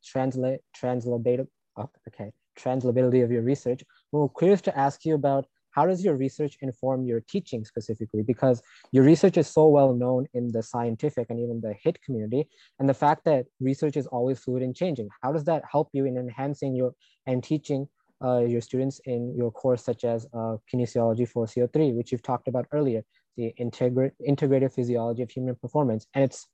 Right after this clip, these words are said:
you know, we've s-, seen the historical records, old course outlines. You've been teaching that for the longest time. So I'm interested to know on that.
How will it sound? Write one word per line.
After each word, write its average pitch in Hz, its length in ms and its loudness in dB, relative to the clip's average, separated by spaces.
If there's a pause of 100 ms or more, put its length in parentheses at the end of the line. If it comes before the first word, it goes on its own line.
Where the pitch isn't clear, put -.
(200)
you 127 60 -2
know, 123 100 2
we've 123 140 2
s-, - 360 -20
seen 143 320 -2
the 131 120 2
historical 139 500 0
records, 135 400 -4 (320)
old 135 240 4
course 131 320 0
outlines. 131 380 -4
You've 135 100 -2
been 131 120 -2
teaching 127 320 -6
that 127 180 -4
for 120 180 -6 (220)
the 117 60 0
longest 123 380 2
time. 110 300 -6
So 110 300 -6 (200)
I'm 131 60 2
interested 131 380 0
to 127 60 -4
know 120 160 -2
on 113 100 -2
that. 107 140 -6